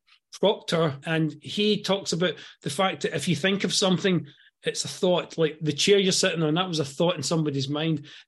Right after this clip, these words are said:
Everything that surrounds your physical world is a thought in somebody's mind. All these inventions are a thought in somebody's mind. And the point of, for me, the point of the book to teach you is that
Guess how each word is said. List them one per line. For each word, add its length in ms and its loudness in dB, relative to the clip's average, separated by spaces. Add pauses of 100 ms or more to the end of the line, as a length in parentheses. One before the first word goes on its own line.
Everything 460 2
that 100 -4
surrounds 540 2
your 80 -2
physical 480 -2
world 340 0
is 120 -2
a 60 -2
thought 380 0
in 80 -4
somebody's 380 -2
mind. 340 -2 (260)
All 200 4
these 200 2
inventions 640 4
are 100 2
a 40 0
thought 240 0
in 80 -6
somebody's 400 0
mind. 340 -2 (320)
And 120 2
the 60 2
point 380 2
of, 220 0 (240)
for 100 0
me, 180 4
the 100 2
point 320 0
of 60 -8
the 80 0
book 320 0
to 80 -6
teach 340 -2
you 80 6
is 160 0
that 180 -2